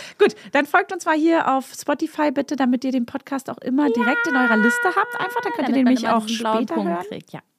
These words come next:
Speaker 1: Dann könnt ihr die auch viel später. Nee, nicht nur den blauen Punkt, einfach, ich habe in meiner Liste einfach tausend Podcasts, die ich noch hören muss. Und da ist dann zum Beispiel auch noch der Fails mit dabei.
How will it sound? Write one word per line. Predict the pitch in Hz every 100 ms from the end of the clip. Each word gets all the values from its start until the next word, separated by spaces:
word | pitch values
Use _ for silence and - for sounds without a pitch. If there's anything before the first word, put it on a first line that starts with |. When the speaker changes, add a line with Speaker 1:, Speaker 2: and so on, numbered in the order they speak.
| _ _ - - - _
Speaker 1:
Dann | -
könnt | 226
ihr | 226
die | 196
auch | - _ -
viel | 233
später. | 226 -
Nee, | 233
nicht | 262 320
nur | 359
den | 262
blauen | 262
Punkt, | 262 403 392
einfach, | 220 254 -
ich | 233
habe | 254
in | 247
meiner | 247 240 233
Liste | 226 - -
einfach | 240 254
tausend | - 220 269 269 240
Podcasts, | 269 - 262
die | 240
ich |
noch | 220 190
hören | 220 269
muss. | 202 254
Und | 196 202
da | 220
ist | 233
dann | 247 233
zum | -
Beispiel | 214 214 -
auch | 220
noch | 214 208
der | - 208
Fails | 208 - 294 -
mit | 175 -
dabei. | 160 139 160